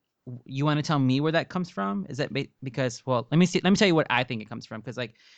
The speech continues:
you were telling me earlier about how, like, uh, it's, like, you were talking about,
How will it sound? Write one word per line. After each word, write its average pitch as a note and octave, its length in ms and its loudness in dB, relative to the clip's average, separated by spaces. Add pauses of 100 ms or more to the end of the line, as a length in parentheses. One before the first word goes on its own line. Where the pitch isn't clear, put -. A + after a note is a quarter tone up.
(260)
you C#3 100 -4
were C#3 80 0
telling C#3 180 -2
me C#3+ 100 -2
earlier C3+ 240 -4
about B2+ 220 -2
how, B2 140 -2
like, A#2+ 240 -6 (760)
uh, B2+ 360 0
it's, - 220 -8
like, - 260 -12 (180)
you D#3+ 80 -4
were D3 40 2
talking D#3 140 0
about, D3 80 4